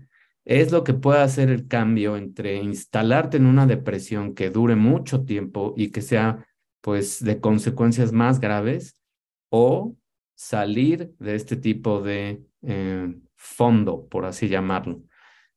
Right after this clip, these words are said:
Esta teoría, entonces, se basa en una fis-, en una visión que utiliza la filosofía,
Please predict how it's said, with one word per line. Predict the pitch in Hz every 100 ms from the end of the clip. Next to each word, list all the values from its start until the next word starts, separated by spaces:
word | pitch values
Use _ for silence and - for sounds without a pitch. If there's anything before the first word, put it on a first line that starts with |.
| _
Esta | - 143 147 170 - - -
teoría, | 117 120 135 120
entonces, | 120 123 117 123 120
se | 127 107
basa | 123 139 143
en | 131 127
una | 131 131
fis-, | 131 107 - - -
en | 110 113
una | 131 139
visión | 117 98 - 113 98 95 117 _ _ _ _ _ _ _ _ -
que | 120
utiliza | 117 131 160 165
la | 151 135
filosofía, | 120 101 98 110 - 123 120 117 131